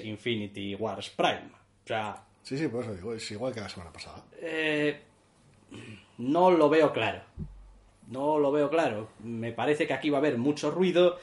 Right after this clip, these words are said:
Speaker 1: que aquí va a haber mucho personaje, que aquí va a haber mucha pelea y peleita también,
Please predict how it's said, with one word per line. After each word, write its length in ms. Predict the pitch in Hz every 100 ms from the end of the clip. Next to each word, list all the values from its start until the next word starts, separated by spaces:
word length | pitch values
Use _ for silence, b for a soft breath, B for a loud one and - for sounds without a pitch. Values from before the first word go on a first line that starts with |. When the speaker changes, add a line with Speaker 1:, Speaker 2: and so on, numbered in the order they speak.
| B
Speaker 1:
que 80 | -
aquí 100 | 139
va 40 | 131
a 40 |
haber 120 | 131
mucho 300 | 123 143 135
personaje, 680 | 135 131 147 170 160 151 151
que 60 | 113
aquí 140 | 135
va 60 | 123
a 20 |
haber 140 | 123
mucha 360 | 120 135 131 -
pelea 420 | 107 117 160 135
y 80 | 117
peleita 800 | - 110 101 131 175 - 120 127
también, 680 | 104 104 147 160 143 147